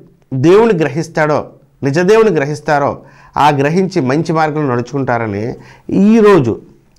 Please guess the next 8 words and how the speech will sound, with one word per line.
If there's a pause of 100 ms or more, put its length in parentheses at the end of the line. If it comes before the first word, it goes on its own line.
(100)
అంటే (920)
నీ
హృదయంలో (260)
దేవుణ్ణి
అంగీకరించినట్టయితే, (100)
ఆ
రోజు
నుంచి